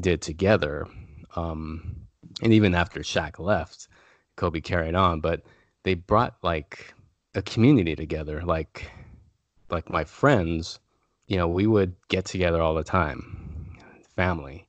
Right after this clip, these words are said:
for the playoffs. So it was like, it was just like that. Not just, it, it was beyond basketball. So it was, it was the community part of it and just the human connection part.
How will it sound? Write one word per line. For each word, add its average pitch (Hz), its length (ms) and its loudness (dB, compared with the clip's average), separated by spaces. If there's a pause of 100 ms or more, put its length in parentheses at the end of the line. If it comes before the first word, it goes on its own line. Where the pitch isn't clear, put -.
for - 160 -8
the 78 120 -8
playoffs. 82 500 4
So 104 220 2
it 104 80 4
was 127 200 2
like, 135 400 0
it 107 100 -2
was 110 200 0
just 110 320 -2
like 92 280 -2
that. 90 360 2 (1200)
Not 107 300 0
just, 120 220 -2 (120)
it, 101 300 0
it 101 100 2
was 92 140 0
beyond 101 340 4
basketball. 87 720 0
So - 180 -2
it 85 60 -2
was, 85 260 -4
it 90 220 -4
was 87 340 -4
the 82 340 -2
community 95 960 2
part 80 280 2
of 78 160 -4
it 82 180 -2
and 80 140 -4
just 82 320 -4
the 85 140 0 (600)
human 98 440 4
connection 80 720 -4
part. - 340 -4